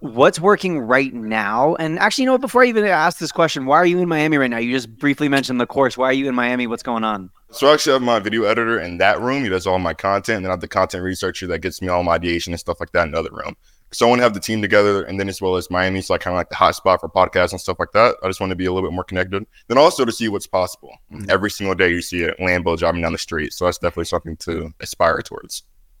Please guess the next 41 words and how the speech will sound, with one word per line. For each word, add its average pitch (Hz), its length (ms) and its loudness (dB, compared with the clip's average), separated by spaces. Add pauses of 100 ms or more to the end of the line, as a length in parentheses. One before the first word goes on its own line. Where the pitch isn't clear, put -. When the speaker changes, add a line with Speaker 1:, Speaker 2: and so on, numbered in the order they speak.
(160)
Speaker 1:
Gotcha. 98 320 -10
Yeah, 113 220 0
I 107 80 0
love 110 260 2
that. 98 260 0
Being 127 220 0
basically 123 340 0
surrounded 113 500 0
by 107 160 4
the 104 80 -4
inspiration, 104 720 -4
surrounded 104 440 -4
by 101 200 0
the, 98 240 -4 (440)
you 113 120 -6
know, 107 100 0
the 113 100 -2
goals. 110 360 4
I 117 60 4
love 113 180 2
that. 104 180 -2
So 127 220 0 (340)
what's 139 240 2
working 185 340 2
right 160 220 4
now 135 420 4
on 131 320 2
social 127 380 -4
media? 120 380 -2
And 135 100 0
let's 151 160 -4
get 180 140 0
more 156 120 0
specific, 131 480 -2
you 120 80 -6
know, 131 100 0
what's 131 260 0
working 143 360 0
right 127 240 2
now 120 340 2
on 113 500 0